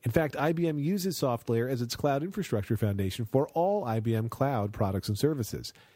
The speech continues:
Even if you're not looking for infrastructure, you can benefit from SoftLayer infrastructure when you use platform or software services for I B M Cloud. All of our listeners, that's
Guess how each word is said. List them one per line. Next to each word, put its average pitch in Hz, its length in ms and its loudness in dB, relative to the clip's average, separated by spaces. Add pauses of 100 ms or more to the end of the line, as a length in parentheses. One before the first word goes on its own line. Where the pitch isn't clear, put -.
Even 220 200 0
if 190 140 -2
you're 175 80 0
not 170 180 0
looking 143 260 0
for 135 140 0
infrastructure, - 720 -4
you 127 140 2
can 117 140 0
benefit 147 360 0
from 175 120 -4
SoftLayer 131 420 2
infrastructure 113 520 0
when 110 140 0
you 107 60 -2
use 98 200 -2
platform 127 460 -2
or 107 60 0
software 175 400 0
services 117 500 0 (220)
for 113 180 2
I 87 100 -2
B 87 120 -2
M 90 120 0
Cloud. 127 420 -2 (460)
All 143 180 4
of 127 60 2
our 170 280 0
listeners, 101 420 -2
that's 98 300 0